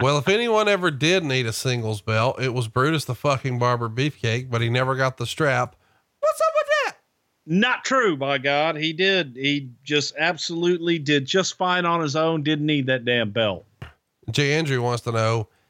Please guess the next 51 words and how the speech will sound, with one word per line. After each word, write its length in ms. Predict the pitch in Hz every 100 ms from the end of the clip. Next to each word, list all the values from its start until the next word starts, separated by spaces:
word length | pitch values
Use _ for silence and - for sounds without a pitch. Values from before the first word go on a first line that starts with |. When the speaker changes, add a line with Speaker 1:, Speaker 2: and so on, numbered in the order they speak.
| _ -
Speaker 1:
is 120 | 123
Brutus 300 | - 247 254
the 120 | 160
fucking 380 | - 175 156 131
Barber 380 | 143 147 131 113
Beefcake 640 | 120 139 - 131 120 113
one 160 | 113 120
of 60 |
the 80 | 107
top 280 | - 117 110
five 280 | 117 110 104
worst 320 | 107 107 -
gimmicks? 500 | 110 110 - - - _ _ _ _
Speaker 2:
You 80 | 185
tell 240 | 185 208 185
me. 180 | 170
We're 160 | 147 143
still 240 | 139 160
talking 380 | 135 143 131 123
about 280 | 107 110 110
it, 120 | 113
so 240 | - 113 113
it's 120 | 107
a 40 |
great 260 | 113 117 113
gimmick. 320 | 113 107 98 _ _ -
Speaker 1:
No, 220 | 101 98
I 80 | 104
don't 160 | 101
think 160 | 101 78
it's 100 | -
top 220 | 117 -
five. 340 | - - 110 _ _ _ _ _ _ -
Uh, 400 | 123 120 117 104
Devin 360 | 131 147 185
Speaker 2:
Not 160 | 156 127
Speaker 1:
wants 180 | 127 131
Speaker 2:
worse, 60 |
Speaker 1:
to 40 | 120
know, 120 | 113
Speaker 2:
no. 240 | 110 107 -
Speaker 1:
what 180 | 180
were 80 | 262
the 80 | 208
plans 360 | - 185 180 -
for 100 | 131
Brutus's 460 | 135 143 131 123
future 340 | - 143 - 120
before 400 | 110 - 143 127
the 100 | 113
accident, 460 | 104 - 95 85